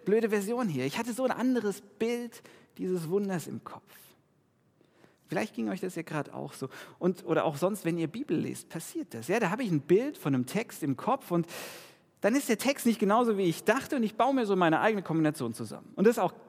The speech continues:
überhaupt kein Drama, aber ich glaube, es ist wichtig, genau hinzuschauen und den Text erstmal als solchen wahrzunehmen. Denn das Ding ist, Johannes, der hat ja sein Evangelium und auch diesen Text aufgeschrieben, nachdem er ewig, ewig darüber nachgedacht hat.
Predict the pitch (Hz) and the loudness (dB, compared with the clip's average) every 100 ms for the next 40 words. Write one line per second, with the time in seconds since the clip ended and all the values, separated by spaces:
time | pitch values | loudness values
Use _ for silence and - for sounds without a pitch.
0 | - 156 147 - 131 120 147 233 185 170 | -4 2 2 2 -2 0 0 0 0 -2
1 | 190 180 180 - - - - _ _ - | -2 -4 -4 -10 -18 -20 -20 _ _ -6
2 | 143 190 220 170 165 185 220 - 185 - | 0 0 0 -4 -4 -6 -6 -6 -8 -2
3 | 165 175 185 165 160 - 151 - 110 110 | 0 0 0 -2 -2 -6 -10 -8 -8 -10
4 | - 156 170 160 220 247 - 151 202 208 | -4 0 2 0 -4 -6 -6 -2 -2 0
5 | 185 165 127 160 170 - 143 139 - 131 | 0 0 0 -2 -2 0 0 0 -2 -4
6 | 127 - _ 110 120 117 - 120 123 131 | -4 -12 _ -8 -4 -4 -6 -14 -12 -14
7 | - _ _ _ - 180 196 269 220 202 | -18 _ _ _ -2 0 0 -2 -4 -6
8 | - - - - 156 151 262 226 - 165 | -10 -16 -16 -8 -4 -2 0 -2 -2 -4
9 | 226 226 180 170 175 180 170 185 220 175 | -2 0 2 0 0 0 0 2 2 2
10 | 170 170 151 208 180 170 - - 226 - | 2 -4 -6 -4 -2 -2 -6 -8 -8 -8
11 | 147 175 185 175 180 196 170 180 233 170 | -8 -6 -4 -4 -2 -2 0 -2 -2 -4
12 | - - _ _ - 190 170 - 135 139 | -6 -18 _ _ 0 2 2 -2 -4 -2
13 | 143 185 - - - - - _ | -2 -2 -8 -14 -14 -18 -20 _